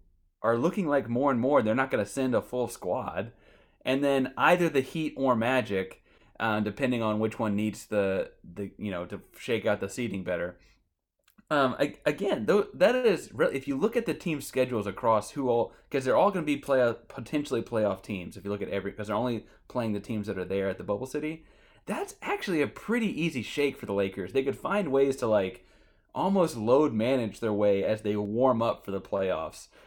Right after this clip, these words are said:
in a way that a lot of teams don't necessarily. I mean, if you're fighting for playoff positioning and this, that, and the other, you sure, certainly don't. And then other teams are gonna be like, "No, we need this win for first round seeding," and they have some,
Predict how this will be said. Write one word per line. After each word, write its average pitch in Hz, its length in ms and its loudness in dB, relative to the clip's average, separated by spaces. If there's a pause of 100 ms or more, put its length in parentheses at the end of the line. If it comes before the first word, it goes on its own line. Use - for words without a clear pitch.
(140)
in 110 80 -4
a 113 40 2
way 117 180 6
that 117 200 4
a 107 80 -4
lot 127 260 2
of 185 100 -4
teams 143 280 -6
don't 123 400 -2
necessarily. 123 420 0
I 92 40 -2
mean, 98 120 -4
if 95 100 -10
you're 92 100 -10
fighting 101 280 -2
for 95 100 -16
playoff 98 280 -4
positioning 101 400 -6
and 95 100 -6
this, 98 120 -4
that, 98 80 -4
and 92 100 -6
the 92 60 -6
other, 92 140 -4
you 92 160 -8 (440)
sure, - 220 -14
certainly 101 440 -4
don't. 87 340 -10 (400)
And 110 180 -2
then 107 320 -2 (260)
other 185 280 2
teams 120 300 -6
are 120 80 -2
gonna 117 160 -2
be 117 180 -2
like, 107 360 2
"No, 139 160 -2
we 131 120 0
need 143 160 0
this 127 180 0
win 123 240 -2
for 113 160 -4
first 123 300 -2
round 110 240 0
seeding," 98 500 -4
and 104 160 -4
they 120 80 -2
have 185 200 -4
some, 156 340 -8